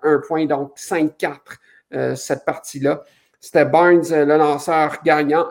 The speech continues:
et Krisky, le lanceur perdant. Euh, dans l'autre duel, six à deux pour, euh, les Red Sox de Boston. Euh, vraiment un gros match du côté des Red Sox. Euh, ils tiraient de l'arrière pourtant un zéro jusqu'en cinquième manche. Et, euh,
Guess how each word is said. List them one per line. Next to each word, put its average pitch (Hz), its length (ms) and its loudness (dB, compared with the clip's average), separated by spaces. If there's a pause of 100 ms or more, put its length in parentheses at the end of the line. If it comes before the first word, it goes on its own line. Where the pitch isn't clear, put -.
et 143 160 -4
Krisky, - 640 -6 (240)
le 156 180 -2
lanceur 147 680 -2 (200)
perdant. 131 420 -2 (500)
Euh, 165 220 2
dans 202 220 4
l'autre 277 340 4
duel, 220 480 2
six 277 380 -2
à 233 100 2
deux 247 240 -4 (340)
pour, 190 320 2
euh, 196 60 4
les 190 160 4
Red 190 280 0
Sox 226 420 -6
de 190 300 2
Boston. 196 560 0 (380)
Euh, 160 240 -4
vraiment 180 600 0
un 170 240 2
gros 220 300 4
match 220 380 -2
du 185 200 -2
côté 190 260 -6
des 196 120 2
Red 180 280 2
Sox. 226 460 -6
Euh, 170 400 4
ils 175 320 -4
tiraient 214 300 -2
de 269 60 2
l'arrière 220 600 0
pourtant 202 340 -4 (420)
un 202 220 4
zéro 196 400 0
jusqu'en 196 380 -2
cinquième 202 580 0
manche. 185 540 -2
Et, 160 260 0
euh, 147 140 0